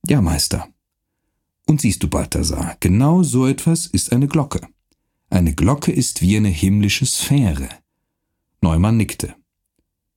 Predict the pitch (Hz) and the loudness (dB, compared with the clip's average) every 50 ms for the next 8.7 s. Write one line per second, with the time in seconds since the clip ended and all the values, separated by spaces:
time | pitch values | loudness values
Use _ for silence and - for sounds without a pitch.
0 | _ - 85 90 - - 123 123 135 131 147 147 - - 82 78 73 - - 104 | _ -2 -2 0 0 0 2 2 2 2 0 -2 0 -2 -2 -2 -2 -2 -2 0
1 | 104 110 113 120 131 151 170 202 202 - _ _ - - - 117 113 104 - 120 | 0 2 2 2 2 2 2 0 -2 -4 _ _ -10 -2 -2 -2 0 0 -4 -4
2 | - - 127 127 - - 143 131 135 135 139 - 156 170 175 175 - - _ _ | -2 -2 -2 -2 0 0 0 0 0 0 0 0 0 0 0 -2 -4 -14 _ _
3 | _ _ _ _ _ _ _ _ _ _ _ _ - 82 85 92 98 110 120 120 | _ _ _ _ _ _ _ _ _ _ _ _ 0 2 2 4 2 2 2 2
4 | 101 85 85 - - - 98 107 110 104 107 90 76 73 73 - - _ _ _ | 2 0 0 -2 0 0 0 0 0 0 0 0 0 -2 -6 -10 -14 _ _ _
5 | _ _ _ _ _ _ _ _ _ _ _ _ _ _ _ _ _ _ _ _ | _ _ _ _ _ _ _ _ _ _ _ _ _ _ _ _ _ _ _ _
6 | _ _ _ _ _ - 127 110 135 139 135 131 120 147 180 185 - - - 180 | _ _ _ _ _ -2 0 2 2 2 2 2 2 0 0 0 -2 -2 0 0
7 | 160 - 113 110 113 - 143 120 113 - - - 135 143 143 - - 117 90 117 | 2 2 0 0 0 0 0 0 0 0 0 0 0 0 0 0 0 0 2 2
8 | 107 92 95 80 - - - 107 92 101 131 - - - | 2 0 -2 -4 -4 -4 0 0 2 0 0 -4 -6 -14